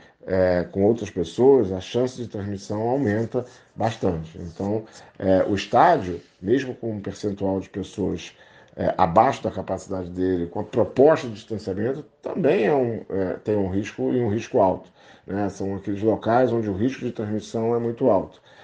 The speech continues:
É, locais fechados, onde você tem muito barulho, ou então as pessoas estão gritando, falando muito,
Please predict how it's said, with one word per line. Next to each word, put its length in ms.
É, 800
locais 380
fechados, 840
onde 220
você 200
tem 140
muito 240
barulho, 500
ou 60
então 140
as 80
pessoas 260
estão 160
gritando, 440
falando 300
muito, 400